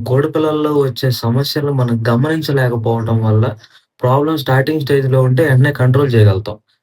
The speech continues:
అలా గమనించలేకపోవటం వల్ల ప్రాబ్లం యొక్క సివియారిటీ ఎక్కువైపోయి మునగటి తీసిన తర్వాత మనకు అర్థమైద్ది.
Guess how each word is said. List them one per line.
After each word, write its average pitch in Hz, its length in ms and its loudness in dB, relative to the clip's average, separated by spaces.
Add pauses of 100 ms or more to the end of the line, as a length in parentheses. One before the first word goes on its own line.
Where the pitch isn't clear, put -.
(140)
అలా 127 200 0
గమనించలేకపోవటం 135 1000 0
వల్ల 123 240 0 (280)
ప్రాబ్లం 127 420 0
యొక్క 127 240 -2
సివియారిటీ 135 560 0
ఎక్కువైపోయి 131 560 2
మునగటి 127 440 0
తీసిన 131 360 -2
తర్వాత 127 420 -2
మనకు 127 260 2
అర్థమైద్ది. 107 540 2